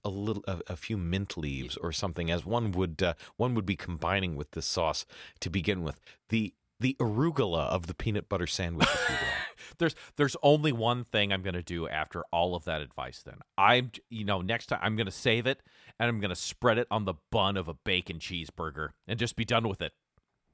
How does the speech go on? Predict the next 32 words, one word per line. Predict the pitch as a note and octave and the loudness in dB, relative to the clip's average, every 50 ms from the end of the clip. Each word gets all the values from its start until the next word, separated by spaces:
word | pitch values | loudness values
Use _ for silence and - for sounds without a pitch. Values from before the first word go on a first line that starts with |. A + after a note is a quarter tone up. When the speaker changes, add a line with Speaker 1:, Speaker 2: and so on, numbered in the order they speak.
| _ _ _ _ _ - | _ _ _ _ _ 0
Speaker 1:
Actually, | F#2+ F#2+ F#2+ - - F#2 F2+ | 0 0 0 0 0 0 2
that'd | E2+ E2+ D#2 D2 C#2 | 2 2 0 0 -4
do | - D2+ C#2 | -6 -6 -6
just | - D2+ C#2+ - - | -6 -6 -8 -8 -8
fine. | - - - D2 C2 A#2 A2+ | -6 -4 -2 -2 -2 -2 -2
I | B2+ - | 4 6
Speaker 2:
Yeah, | F#3 E3 D#3+ D#3+ D3 | 8 10 10 10 8
Speaker 1:
think | |
Speaker 2:
it | D#3 | 6
Speaker 1:
we're | D3 | 6
in | C#3 D#3+ | 6 6
Speaker 2:
would. | E3+ D#3 C#3 | 8 8 6
Speaker 1:
agreement | A#2+ D2+ D2+ D2+ C#2 | 6 4 0 -4 -2
there. | - F2 D2+ C#2 C2+ - _ - - - - - | -2 0 0 0 -2 -6 _ -20 -20 -14 -6 -6
Speaker 2:
<laughs> | G3 - - G#3+ - - - D#3+ - _ _ _ _ _ _ _ _ _ _ _ _ _ _ _ _ _ _ _ _ _ _ _ _ _ _ - | -4 -2 -2 -2 -2 0 -2 -4 -4 _ _ _ _ _ _ _ _ _ _ _ _ _ _ _ _ _ _ _ _ _ _ _ _ _ _ -6
Speaker 1:
I, | - D#2+ D#2 - _ - | -4 -4 -4 -4 _ -10
I | E2+ | -8
kinda | - - A2+ G2+ E2 | -6 -4 -4 -4 -2
wanna | D2 D2+ D2 C#2+ | -4 -6 -6 -4
try | - - A2 F2 D#2+ D#2+ | -2 0 2 2 2 0
any | - - F#2 F2 E2 | -2 -2 -4 -2 -2
number | D#2 D#2 F2 F#2 E2 D#2+ | -2 -2 -2 -2 -2 -4
of | D2+ - - | -4 -4 -2
odd | D#2 E2 E2+ F2 - | 0 0 0 0 0
concoctions, | - E2 D#2+ - - F#2 F2+ F2 - - G2 E2+ D#2 | -4 -6 -6 -2 0 0 0 0 -2 -2 -4 -4 -2
which | E2+ F#2+ - - - - - - - - | -2 -4 -4 -4 -12 -12 -14 -10 -4 -2
even | C3+ D3 C3+ D3 B2+ | -2 0 0 0 -2
for | - - G#2+ G2 | -2 0 0 0
suggesting, | - - G2 E2+ D#2 - - G2+ G2 - - - A2 G2+ G2+ E2+ - - - | 2 0 0 -2 0 0 2 2 2 2 0 0 0 0 -2 -4 -6 -6 -2
by | F2+ G2+ F#2 F#2 | 0 2 2 2
the | F2 F#2 | 2 0
way, | F2 F2+ F#2 F#2 F2 E2+ D#2+ | 2 2 4 4 2 2 -2